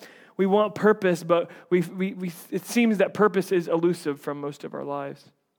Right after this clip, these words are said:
Like, we wanna know, like, "Why was I put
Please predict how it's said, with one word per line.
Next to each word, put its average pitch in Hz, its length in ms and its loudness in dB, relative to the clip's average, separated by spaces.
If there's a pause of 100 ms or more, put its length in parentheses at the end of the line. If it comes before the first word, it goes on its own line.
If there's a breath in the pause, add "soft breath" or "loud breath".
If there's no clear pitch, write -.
(1000 soft breath)
Like, 147 100 -8
we 170 100 2
wanna 185 360 4
know, 180 300 6
like, 175 200 2
"Why 185 300 4
was 170 160 2
I 156 80 0
put 180 320 0